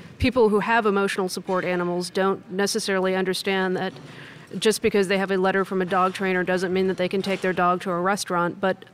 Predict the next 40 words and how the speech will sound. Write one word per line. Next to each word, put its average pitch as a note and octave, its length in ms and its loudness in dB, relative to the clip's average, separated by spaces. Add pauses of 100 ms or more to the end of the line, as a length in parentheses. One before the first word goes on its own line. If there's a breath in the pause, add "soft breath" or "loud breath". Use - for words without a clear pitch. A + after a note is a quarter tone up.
(300)
I've A3 160 2
also C4 260 2
found G3 380 0
situations G3+ 600 0
in F#3+ 100 0
which G3+ 200 0
trainers G#3+ 540 2 (500 loud breath)
dupe - 380 2
people. F3 440 -2 (160)
They F#3 400 2 (180)
convince A3 360 2
them, G3+ 180 2
"If - 320 -4 (360 loud breath)
you A3 120 0
give A3 160 2
me G#3 340 4 (160)
five G#3 220 4
thousand G3+ 360 2
dollars F#3+ 500 4
and F#3 80 0
let G3 120 0
me G3+ 80 2
take G3+ 240 -2
Fluffy G#3 480 0 (380)
for G3 180 0
a F#3 60 2
week, G#3 240 0 (640 loud breath)
when G#3 180 6
you G#3+ 140 4
get A3 180 2
Fluffy G#3+ 320 2
back, F#3+ 300 0
Fluffy's A#3+ 400 0
going G3 240 2
to F3+ 80 0
be F3 140 0
a D#3+ 60 0
trained A3+ 460 4
service G#3 400 0
animal, D#3 400 -4